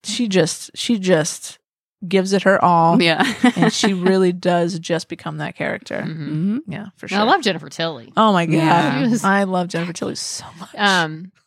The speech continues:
Speaker 3: yeah, it, she was cool.
Speaker 1: Yeah.
Speaker 3: I
Speaker 1: think
Speaker 3: can't
Speaker 1: that
Speaker 3: see someone else doing that. Like, I, I like, 'cause
Speaker 1: Yeah.
Speaker 3: you,
Speaker 2: Mm-hmm.
Speaker 3: you saw the, like, you know, "I'm just here 'cause of Caesar," but you knew, but you could tell she was smart.
Speaker 1: She's
Speaker 3: She was
Speaker 1: the
Speaker 3: no dummy.
Speaker 1: smartest one in the movie.
Speaker 2: Mm-hmm.
Speaker 3: Yeah.
Speaker 1: She is the,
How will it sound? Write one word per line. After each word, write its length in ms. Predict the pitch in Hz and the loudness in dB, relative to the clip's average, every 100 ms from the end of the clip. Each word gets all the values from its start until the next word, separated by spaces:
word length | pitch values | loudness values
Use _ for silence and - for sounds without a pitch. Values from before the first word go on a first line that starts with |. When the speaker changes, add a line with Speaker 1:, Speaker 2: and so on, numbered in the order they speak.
| - | -4
Speaker 3:
yeah, 280 | 202 214 151 | 2 2 2
it, 300 | 180 214 170 | 0 -4 -6
she 200 | - 247 | -4 -2
was 200 | 269 214 | -2 -4
cool. 320 | - 170 147 151 - - _ _ _ _ _ _ _ | -6 -8 -8 -12 -20 -20 _ _ _ _ _ _ _
Speaker 1:
Yeah. 220 | 175 135 190 - | -12 -12 -10 -2
Speaker 3:
I 100 | - | -2
Speaker 1:
think 100 | 370 | 2
Speaker 3:
can't 180 | 311 302 | 2 0
Speaker 1:
that 40 | |
Speaker 3:
see 220 | - 277 | 0 0
someone 360 | 262 254 226 208 | 0 0 0 -2
else 200 | 185 190 | -4 -8
doing 220 | 185 170 | -8 -8
that. 160 | 135 - | -10 -10
Like, 140 | 156 | -8
I, 220 | 185 190 - | -6 -8 -8
I 120 | 180 | -8
like, 260 | 208 208 202 | -4 -6 -6
'cause 120 | 185 | -10
Speaker 1:
Yeah. 260 | 190 185 165 | -2 2 2
Speaker 3:
you, 180 | 175 - | 2 2
Speaker 2:
Mm-hmm. 320 | 156 151 160 | 0 -2 0
Speaker 3:
you 100 | 247 | -2
saw 380 | - 254 240 240 | 0 0 2 0
the, 120 | 240 | -4
like, 180 | 220 214 _ _ _ _ _ - | -6 -10 _ _ _ _ _ -8
you 120 | 185 | -4
know, 360 | 175 160 170 170 - | -4 -4 -8 -12 -16
"I'm 160 | 330 349 | -14 -10
just 200 | 359 - | -10 -10
here 260 | - 311 | -12 -12
'cause 200 | 311 302 | -12 -12
of 120 | 302 285 | -12 -10
Caesar," 340 | - 320 262 | -8 -4 -4
but 160 | 170 156 | -4 -4
you 160 | 180 | -2
knew, 300 | 190 208 208 - | 2 2 0 -4
but 120 | 196 | -4
you 120 | 208 | -2
could 140 | 220 214 | -2 2
tell 160 | 226 | 2
she 140 | 233 220 | 2 0
was 100 | 202 | -2
smart. 380 | 196 180 147 - | -2 -4 -4 -8
Speaker 1:
She's 200 | - 240 | -4 0
Speaker 3:
She 60 | |
was 120 | 240 226 | 0 2
Speaker 1:
the 60 | |
Speaker 3:
no 60 | 226 | 2
dummy. 80 | 214 190 180 143 | 4 4 4 0
Speaker 1:
smartest 220 | 160 - | -4 -6
one 180 | 180 185 | -4 -2
in 100 | 180 | 0
the 100 | 185 | 0
movie. 260 | 240 392 | 0 -2
Speaker 2:
Mm-hmm. 300 | 160 156 175 | -2 0 0
Speaker 3:
Yeah. 180 | 202 226 | 0 2
Speaker 1:
She 60 | 240 | 4
is 160 | 226 | 2
the, 180 | 190 190 | 0 -4